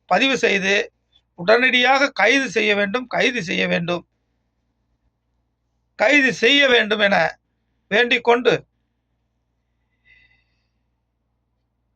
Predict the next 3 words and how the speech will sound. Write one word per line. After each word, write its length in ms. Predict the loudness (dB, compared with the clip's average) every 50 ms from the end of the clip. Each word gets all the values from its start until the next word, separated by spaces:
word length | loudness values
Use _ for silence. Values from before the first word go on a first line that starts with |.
| _ _ _ -8
இறந்தவர்கள் 880 | -2 0 2 2 2 2 4 4 4 4 4 4 2 2 0 -4 _ _
அனைவருக்கும் 880 | -4 -2 -2 0 2 2 2 2 2 2 0 0 0 -2 -2 -2 -4 -8 _ _ _ _ _ _ _ _ _
பேச்சுரிமை 720 | 0 0 0 0 0 -2 -2 0 0 0 0 -2 -4 -8